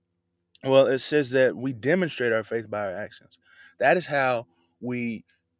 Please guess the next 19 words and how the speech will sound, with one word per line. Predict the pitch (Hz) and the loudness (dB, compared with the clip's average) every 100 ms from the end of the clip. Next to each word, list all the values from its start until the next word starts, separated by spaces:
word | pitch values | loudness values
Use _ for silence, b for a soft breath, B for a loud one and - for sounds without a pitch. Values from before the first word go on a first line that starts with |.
| _ | _
show | - - - 165 127 | -6 -2 4 4 4
our | 113 117 | 2 0
true | - 127 | -4 -8
faith. | 120 - 71 - | -6 -4 -6 -6
It's | 101 | -10
by | 110 110 | -6 -4
our | 113 | -4
actions. | 127 - - - - _ _ _ _ _ _ | -6 -10 -20 -20 -20 _ _ _ _ _ _
Simple | - 151 139 | -8 -6 -2
as | 143 | 0
that. | 151 127 - B B B | 0 -2 -4 B B B
And | 117 135 - B | -4 -4 -6 B
the | 131 | 6
application | 135 156 143 135 160 196 - 135 | 8 6 4 4 6 6 4 -2
today | 127 135 139 95 | 2 4 4 4
is | 139 131 117 120 | 2 2 -4 0
just | 131 147 - | 2 2 0
as | 156 | -2
simple. | 165 175 - 101 | -2 -2 -4 -12